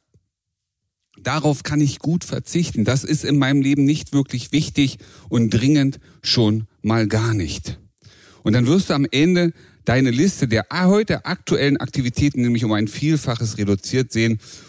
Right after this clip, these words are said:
Und jetzt ist eins wichtig, halte dich dann dran. Lass die Dinge sein. Das ist also Tipp eins und eins B.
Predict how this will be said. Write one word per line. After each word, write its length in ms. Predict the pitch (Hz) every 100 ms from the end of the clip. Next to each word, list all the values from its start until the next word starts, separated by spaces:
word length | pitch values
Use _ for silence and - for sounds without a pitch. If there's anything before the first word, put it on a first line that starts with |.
| -
Und 240 | 135 113 - _ _ _ -
jetzt 160 | 139
ist 100 | 131
eins 300 | 120 131 147
wichtig, 400 | 139 139 98 -
halte 240 | 110 135 110
dich 140 | 101
dann 160 | 98 87
dran. 280 | 85 80 73 -
Lass 420 | 107 143 - -
die 200 | 151 135
Dinge 280 | 120 120 117
sein. 400 | 104 95 76 - _ _ _
Das 220 | 110 135
ist 180 | 151 -
also 420 | 120 127 123 120 - _ _
Tipp 240 | 120 110 -
eins 540 | 123 135 160 151 - - _ _ _ _ _ _
und 300 | 120 120 110 -
eins 560 | 95 101 101 101 - 107 107 _
B. 480 | 98 101 135 92 73